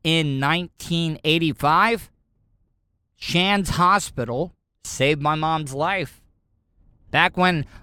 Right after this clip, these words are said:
I don't even remember any of that, but they saved my mom's life,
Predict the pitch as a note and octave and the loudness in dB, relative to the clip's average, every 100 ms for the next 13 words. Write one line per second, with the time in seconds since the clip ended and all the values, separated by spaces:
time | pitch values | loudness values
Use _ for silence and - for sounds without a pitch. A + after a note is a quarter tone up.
0 | - - A3+ C4+ G3+ F3 D#3+ D3 C#3+ C#3 | -4 0 2 2 2 0 0 2 2 2
1 | C3+ E3 G3 D#3+ C#3+ - E3+ G#3 G3 B2 | -2 -4 -4 -6 -10 -6 -4 -2 -2 -6
2 | F#2 - _ - C#3 F3 G3+ - - F#3+ | -10 -20 _ -10 -4 0 0 -2 0 2
3 | G3 F#3+ F3 E3 - F3 D3+ D#3 C#3+ C#3+ | 4 2 2 -2 -6 -4 0 2 2 2
4 | C3 B2+ A#2+ A#2+ D3 B2+ G#2+ D3 _ | 2 -2 -6 0 2 2 0 -10 _